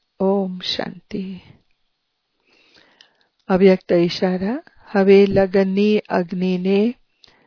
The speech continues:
પ્રજ્વલિત કરી યોગને જ્વાળારૂપ બનાવો. આજની પોઇન્ટ છે, હવે જ્વાળામુખી બની આસુરી સંસ્કાર, આસુરી સ્વભાવ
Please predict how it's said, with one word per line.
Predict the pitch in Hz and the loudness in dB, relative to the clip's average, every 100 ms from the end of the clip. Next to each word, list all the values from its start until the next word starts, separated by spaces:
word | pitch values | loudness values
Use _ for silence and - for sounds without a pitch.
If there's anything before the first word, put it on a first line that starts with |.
| _ _ _ _ - | _ _ _ _ -2
પ્રજ્વલિત | 185 - 190 190 240 - | -2 -2 -6 -6 -6 -6
કરી | 220 202 214 185 _ _ _ _ | -6 -6 -8 -12 _ _ _ _
યોગને | 196 190 196 208 202 190 196 208 | 0 8 10 8 6 0 0 0
જ્વાળારૂપ | 196 185 180 185 180 180 208 196 | -2 -4 -2 -4 -4 -4 -4 -4
બનાવો. | 190 185 180 185 185 180 180 _ - _ _ _ _ _ _ _ _ _ _ _ _ _ _ - | -6 -4 -6 -6 -6 -8 -12 _ -20 _ _ _ _ _ _ _ _ _ _ _ _ _ _ -4
આજની | 196 175 196 190 | -2 -2 -4 -6
પોઇન્ટ | - 196 185 | -6 -6 -6
છે, | - 220 247 320 _ - | -6 -4 -4 -6 _ -4
હવે | 214 196 220 226 | 2 8 8 8
જ્વાળામુખી | 214 175 190 190 185 185 - 196 175 | 4 0 0 -2 -4 -8 -4 -2 0
બની | 180 180 202 208 190 _ _ _ | -2 -4 -4 -4 -8 _ _ _
આસુરી | 196 190 - 196 196 190 | -6 -4 -2 -2 0 0
સંસ્કાર, | 190 - 190 - - 202 196 190 _ _ _ _ _ - | -2 -6 -10 -8 -4 -2 -2 -4 _ _ _ _ _ -4
આસુરી | 214 214 - 226 233 226 | 0 0 2 2 2 0
સ્વભાવ | - 190 185 - 190 190 208 | 0 -2 -2 -2 -2 -2 -6